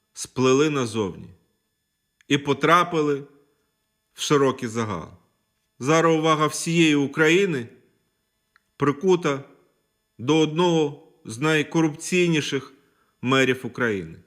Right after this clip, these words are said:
Садовий уживався прекрасно зі всіма.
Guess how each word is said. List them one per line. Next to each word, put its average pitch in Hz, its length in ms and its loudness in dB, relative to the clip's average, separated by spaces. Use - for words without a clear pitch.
Садовий 233 680 0
уживався 160 600 0
прекрасно 135 600 -2
зі 117 120 -10
всіма. 104 420 -14